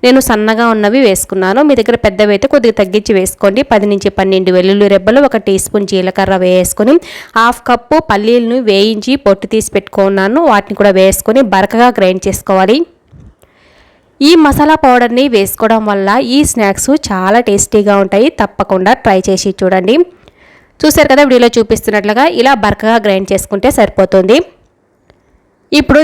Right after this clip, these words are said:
దీన్ని పక్కన పెట్టేసుకోవాలి. ఒక పెద్ద బౌల్ తీసుకున్నాను. ఇందులో ఒక స్ట్రైనర్ పెట్టేసుకొని నాలుగు కప్పుల పొడి బియ్య పిండిని జల్లించుకొని వేసుకోవాలి. ఒక కప్పును జల్లిస్తున్నాను. మొత్తం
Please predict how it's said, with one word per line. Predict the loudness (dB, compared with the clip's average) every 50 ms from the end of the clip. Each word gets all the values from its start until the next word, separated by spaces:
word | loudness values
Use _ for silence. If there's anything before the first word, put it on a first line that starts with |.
| 2 2
దీన్ని | 0 2 0 0 0 -2
పక్కన | -2 -2 -2 -2 -2
పెట్టేసుకోవాలి. | -2 -2 -2 -2 -2 -2 0 2 2 2 2 2 2 0 0 -4 _ _ _ _ _ _ _ _ _ _ _ _ _ _ _ _ _ _ _ _ _ _ _ _ -6 -2 -2
ఒక | 0 0 2
పెద్ద | 2 2 2 2 0 2 2 2
బౌల్ | 2 2 2 0 0 -2 -2
తీసుకున్నాను. | 0 0 -2 -4 -6 -8 -8 -6 -4 -2 -2 -2 0 -2 -2 -2 -4 -4
ఇందులో | 0 0 0 0
ఒక | 0 -4 -4
స్ట్రైనర్ | -2 -2 0 0 0 -2 -2 -4 -4
పెట్టేసుకొని | -2 -2 -2 -2 -2 -2 -2 0 2 2 2 2 2
నాలుగు | 2 2 2 2 0 0 0 -2
కప్పుల | -2 0 2 2 2 2 2 2 0
పొడి | 2 2 2 0 0 -2
బియ్య | -2 0 -2 0 -2
పిండిని | -2 -2 -2 -2 -2 -2 0 0 0
జల్లించుకొని | 0 0 -2 -4 -6 -4 -4 -2 0 0 0 0
వేసుకోవాలి. | -2 -2 -2 -2 0 2 2 2 2 2 0 -2 -4 -10 -20 -20 -20 -20 -20 _ _ -2 0
ఒక | 0 0 0 0 0 -2
కప్పును | -4 -2 0 0 0 2 2 2
జల్లిస్తున్నాను. | 2 2 2 0 0 0 -2 0 0 0 0 2 2 2 2 0 -4 _ _ _ _ _ _ _ _ _ _ _ _ _ -2 -2
మొత్తం | -2 0 0 0 0